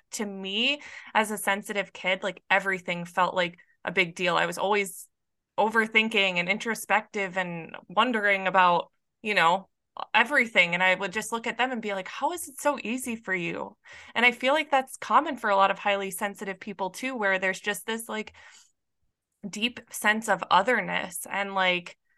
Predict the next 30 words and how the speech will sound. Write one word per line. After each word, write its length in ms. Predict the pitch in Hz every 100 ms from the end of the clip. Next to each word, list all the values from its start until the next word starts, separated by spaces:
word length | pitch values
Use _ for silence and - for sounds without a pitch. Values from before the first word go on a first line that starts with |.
| _ _ _ _ _ _ -
<sighs> 520 | 220 - - - -
just, 240 | 220 220
like, 200 | 226 208
wondering, 440 | 185 208 240 226 196
like, 220 | 170 175
"What 260 | 180 208 233
the 80 |
heck? 460 | 190 - 220 185 180
Like, 240 | 202 208
why 260 | 208 208 214
is 140 | 233
no 160 | 214 208
one 140 | 202
else 240 | 180 185 -
like 260 | 202 226
this?" 280 | 185 185 185 -
And 360 | 196 180 170 -
we, 280 | 196 185 175
you 120 | 196
know, 140 | 170
we 100 | 175
don't 200 | 185 185 -
talk 300 | 214 254 226
about 240 | 208 -
these 240 | 185 180
things. 380 | - 180 185 185
And 160 | 196 180
so 440 | - 185 175 - 190
there's 200 | 185 180
that, 240 | 185